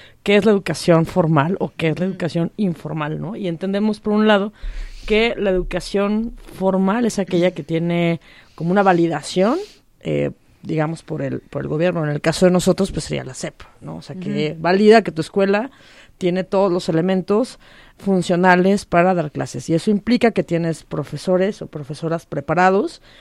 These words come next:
Speaker 1: em, con cierta rigurosidad para poder dar clases, ¿no? Con cierta pedagogía aplicada y que tienen estos elementos para poder dar clases. Y lo que pasa con la escuela alternativa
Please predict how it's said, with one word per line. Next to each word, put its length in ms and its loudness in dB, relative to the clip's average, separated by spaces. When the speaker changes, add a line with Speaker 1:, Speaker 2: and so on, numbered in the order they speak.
Speaker 1:
em, 1040 -2
con 140 -2
cierta 400 -2
rigurosidad 720 -4
para 140 -10
poder 360 -10
dar 200 -16
clases, 440 -10
¿no? 140 -10
Con 180 -10
cierta 320 -4
pedagogía 720 -2
aplicada 640 2
y 440 0
que 120 -4
tienen 300 2
estos 260 -4
elementos 440 -2
para 200 -6
poder 420 -6
dar 160 -12
clases. 440 -10
Y 360 0
lo 200 -2
que 100 -6
pasa 320 0
con 340 0
la 60 0
escuela 300 0
alternativa 600 2